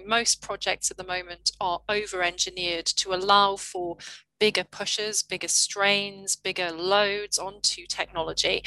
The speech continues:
And we're starting to see those be better understood. We're s-, also starting to understand more clearly where we can really make those big savings or those big step changes in engineering. And what is really,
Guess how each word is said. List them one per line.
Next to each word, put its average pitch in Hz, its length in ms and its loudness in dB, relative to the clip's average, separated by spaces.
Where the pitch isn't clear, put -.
And 214 100 4
we're 220 80 -2
starting 254 400 4
to 240 80 -2
see 214 260 4
those 196 300 0
be 190 240 -12
better 196 400 -2
understood. 175 720 -4
We're 190 160 -4
s-, - 280 0
also 247 380 0
starting 170 500 -4
to - 120 2
understand 170 520 -4
more 170 200 -14
clearly 170 480 -4
where 220 360 4
we 220 120 -4
can - 180 -10
really 202 360 -4
make 190 280 -2
those 196 200 -4
big - 300 -4
savings 175 680 2
or 180 160 -12
those 175 240 -4
big - 300 0
step - 460 4
changes 175 500 -6
in 170 80 -10
engineering. 170 640 -10
And 214 180 -6
what 262 200 -2
is 220 260 -2
really, 226 540 0